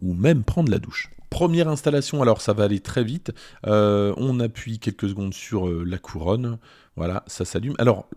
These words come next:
la première installation un peu bizarre, j'ai eu un petit peu peur, c'est que j'ai pas trouvé de, de français. Alors, faut mettre à jour en fait le micro-logiciel. Donc je l'ai passé en anglais au début, puis après pas de problème, vous inquiétez pas.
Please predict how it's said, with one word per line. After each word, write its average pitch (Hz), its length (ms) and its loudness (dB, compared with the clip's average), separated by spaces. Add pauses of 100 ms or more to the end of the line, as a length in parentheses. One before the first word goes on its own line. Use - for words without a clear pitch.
(360)
la 113 120 2
première 147 300 0
installation 139 440 0
un 131 60 -2
peu 139 120 -6
bizarre, 131 300 -2
j'ai 110 120 -2
eu 113 100 0
un 151 80 0
petit - 160 -8
peu 120 140 0
peur, 143 240 -6
c'est 113 120 -4
que - 200 -4
j'ai 110 160 -2
pas 180 100 -6
trouvé 156 360 -4
de, 113 200 0
de 101 120 -2
français. 110 460 -2
Alors, 90 280 -2
faut - 160 -6
mettre 120 300 -2
à - 140 0
jour 107 220 -2
en 95 60 -4
fait - 240 -2
le 90 200 0
micro-logiciel. 98 800 -2 (360)
Donc 92 160 -6
je 92 100 -4
l'ai 113 80 4
passé 110 300 -2
en 101 120 0
anglais 101 280 0
au 98 140 0
début, 90 320 -6
puis - 140 -10
après 92 220 -4
pas 92 120 -6
de - 40 -20
problème, 98 420 -4
vous 85 140 -12
inquiétez 82 280 -10
pas. 117 160 -6